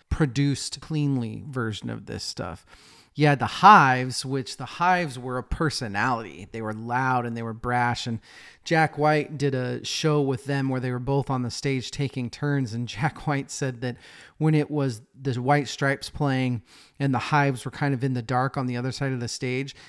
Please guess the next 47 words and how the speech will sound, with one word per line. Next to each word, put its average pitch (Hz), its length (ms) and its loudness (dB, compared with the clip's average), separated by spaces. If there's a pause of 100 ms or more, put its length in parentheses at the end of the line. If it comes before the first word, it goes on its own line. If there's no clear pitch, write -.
they 160 120 4
would 151 140 4
just 123 220 -4
stand 143 400 0
there, 98 240 -10
like, 117 280 -8
at 127 400 -4
military 147 680 0
rest 123 420 -4
position 117 420 -8
with 113 140 -10
their 120 140 -2
hands 135 320 -6
behind 143 300 0
their 147 80 2
backs, 151 600 0
just - 360 -6 (320)
standing 143 460 2
still. 139 480 -2 (280)
And 139 120 2
Jack 135 380 0
<laughs> - 0 -
White 147 240 2
talks 135 260 -2
about 117 180 -2
how 139 120 0
that 135 200 0
was, 123 200 -4 (120)
like, 131 200 -2
the 135 100 -4
coolest 135 460 -2
thing 131 140 0
he'd 120 140 -2
ever 117 200 -8
fucking 113 320 -8
seen. 107 300 -10
He 120 120 -8
thought, 127 320 -4
he 135 200 -8
loved 120 380 -6
it 101 120 -14
so - 200 -8
much. 117 260 -8
He 135 120 -8
loved 123 300 -6
the 113 100 -6
Hives. 110 400 -6